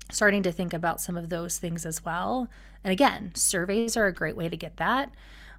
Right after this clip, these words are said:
What, what do you need from me? What support do you need? And you can look at that. If you're doing, like, a Google survey, you can look at the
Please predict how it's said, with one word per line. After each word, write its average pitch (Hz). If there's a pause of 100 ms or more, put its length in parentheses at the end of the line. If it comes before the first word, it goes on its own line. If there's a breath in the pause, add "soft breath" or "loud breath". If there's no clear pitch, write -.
What, 180
what 190
do 190
you 190
need 170
from 214
me? 233
What 196
support 180
do 190
you 196
need? 214
And 180
you 170
can 165
look 165
at 190
that. 175
If 185
you're 175
doing, 170
like, 160
a 175
Google 165
survey, 180
you 208
can 175
look 170
at 175
the 185